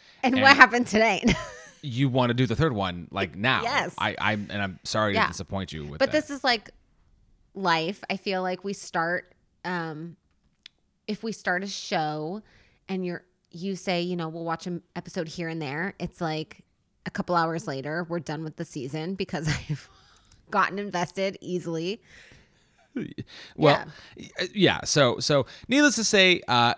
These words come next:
Speaker 2: h-, here we are.
Speaker 1: Melissa can't wait. I have no patience.
Speaker 2: No patience. No,
Speaker 1: Yeah,
Speaker 2: you should see
Speaker 1: no.
Speaker 2: her around Christmas. It's, it's a bad thing.
Speaker 1: Yeah.
Speaker 2: Um,
Speaker 1: <laughs> It really
Speaker 2: so,
Speaker 1: is.
Speaker 2: so, um, so here we are. We're talking about a Resident Evil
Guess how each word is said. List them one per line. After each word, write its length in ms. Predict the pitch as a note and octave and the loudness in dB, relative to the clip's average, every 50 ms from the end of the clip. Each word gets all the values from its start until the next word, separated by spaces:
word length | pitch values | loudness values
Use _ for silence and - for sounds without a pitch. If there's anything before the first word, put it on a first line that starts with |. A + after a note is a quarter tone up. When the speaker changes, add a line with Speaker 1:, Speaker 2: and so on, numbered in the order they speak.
| - | -4
Speaker 2:
h-, 340 | - B2+ B2 C#3 - - - | -10 -10 -10 -8 -8 -6 -6
here 160 | - A3 A#3 A3+ | 0 0 2 4
we 140 | G#3 F#3 | 4 6
are. 260 | E3 D3+ C#3+ C#3 C#3 C3+ | 6 8 8 8 6 6
Speaker 1:
Melissa 220 | C3+ A#3 A3+ - B3 | 4 2 -2 -4 -6
can't 280 | - - G#3+ F#3+ C3+ | -4 -2 -4 -4 -2
wait. 180 | D#3 E3 C#3+ - - | -4 -8 -8 -6 -6
I 60 | F#3 | -4
have 140 | G3 F#3+ F3+ | -4 -4 -4
no 120 | F#3 F3+ | -4 -6
patience. 400 | F3+ F3+ D#3 C3+ - - - - | -6 -6 -10 -10 -10 -14 -12 -2
Speaker 2:
No 180 | - C#3+ D3+ D3 | 2 2 2 4
patience. 440 | - B2+ A2 F#2+ F#2+ F2+ D#2+ - - | 2 0 -2 -2 -4 -8 -12 -10 -10
No, 80 | A2+ G2+ | -8 -8
Speaker 1:
Yeah, 100 | - - | -6 -2
Speaker 2:
you 120 | C3+ C3+ | -2 -2
should 160 | A#2+ D3 C#3+ | -2 -2 -2
see 120 | - C#3+ D3 | 0 2 2
Speaker 1:
no. 80 | C3 | 4
Speaker 2:
her 40 | B2 | 2
around 100 | B2 A2+ | 2 0
Christmas. 360 | - - G2+ - - F2 E2+ - | -2 -4 -6 -6 -6 -10 -10 -10
It's, 140 | F2+ - - | -12 -12 -12
it's 140 | F2 - - | -12 -10 -10
a 40 | F2 | -6
bad 240 | D2+ F#2+ F2+ - - | -6 -6 -6 -6 -10
thing. 200 | D2 - G1+ - - | -14 -16 -16 -18 -12
Speaker 1:
Yeah. 180 | - G#3 G3+ - - - _ _ _ | -8 -8 -6 -8 -8 -14 _ _ _
Speaker 2:
Um, 380 | - A2 G#2+ G2 F2+ - D2+ D2+ - | -2 0 0 2 0 -2 -4 -8 -12
Speaker 1:
<laughs> 40 | - - - - - - - - - - - - - | -12 -14 -14 -14 -14 -14 -14 -14 -14 -16 -16 -6 -2
It 160 | F#4 F#4+ F#4 - - | -2 -2 -2 -2 -8
really 400 | A#3+ B3+ C#4 - - - - C#3+ | 2 2 2 2 2 -2 -2 -2
Speaker 2:
so, 580 | - - - - - D3 C#3+ B2+ C#3+ C#3 B2 | 0 2 2 4 6 8 8 8 8 6 4
Speaker 1:
is. 120 | A2+ - - - D5 - - _ _ - - - _ _ | 2 -2 -8 -4 -4 -4 -4 _ _ -20 -20 -20 _ _
Speaker 2:
so, 440 | - - - D3+ B2+ A#2 A2 - - - - - - - _ - | -6 2 4 6 6 6 4 2 -4 -12 -20 -20 -20 -16 _ 0
um, 320 | D3+ D3 C#3+ C3 B2 A2+ - - - - | 2 4 4 4 2 0 -4 -6 -8 0
so 120 | - C3 | 2 6
here 140 | D#3 G3+ G#3 | 8 8 8
we 100 | G#3 F#3 | 8 8
are. 320 | D3+ C3 A#2+ A#2+ A2+ - - | 8 8 6 6 4 2 0
We're 120 | A#2 B2 | -2 -2
talking 320 | - D3+ D3+ D#3 - D#3 | 0 0 0 0 0 -2
about 340 | C#3 B2+ B2 A#2 A2+ - - - - _ _ _ | -2 0 2 0 0 -2 -4 -14 -20 _ _ _
a 80 | G#2 A2+ | -4 -4
Resident 520 | A2 A2 C#3+ D#3+ D3 D3 E3 D#3 D3 D3 - | 0 2 2 2 2 0 -2 -4 -4 -4 -4
Evil 460 | - D3 C3 C3 B2+ A#2 A#2+ A#2 - | -4 -2 0 0 0 0 0 -2 -4